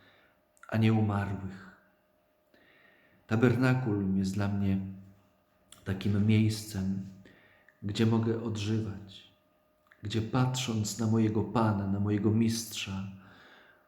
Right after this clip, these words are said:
mogę się wzmacniać. Y, warto zaplanować sobie czas na adorację Najświętszego Sakramentu. Y, mogę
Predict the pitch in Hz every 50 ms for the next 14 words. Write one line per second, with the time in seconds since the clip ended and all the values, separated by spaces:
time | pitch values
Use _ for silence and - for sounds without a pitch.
0 | _ _ _ _ - 110 107 110 110 110 113 110 - - 104 101 98 98 98 98
1 | 101 101 - - - 98 92 85 85 - - - - - - - - _ _ _
2 | _ _ _ _ _ _ _ _ _ _ _ _ - 101 98 101 101 104 107 107
3 | - - - _ _ _ _ _ - 113 113 113 113 131 113 117 117 113 - 123
4 | 117 123 127 127 120 107 95 - - - - 98 95 98 95 - - 98 95 95
5 | - - - 107 104 104 101 110 104 104 113 110 107 - - 101 95 95 95 95
6 | 95 92 92 90 - - 101 95 95 - - 92 - - 95 92 87 90 92 90
7 | 92 95 - - - - - _ _ _ _ _ - - - - - - - -
8 | - - - _ _ _ _ - 110 104 107 107 107 - - - - - _ _
9 | _ _ _ _ _ _ _ _ _ _ _ _ _ _ _ _ - 104 107 110
10 | 110 113 120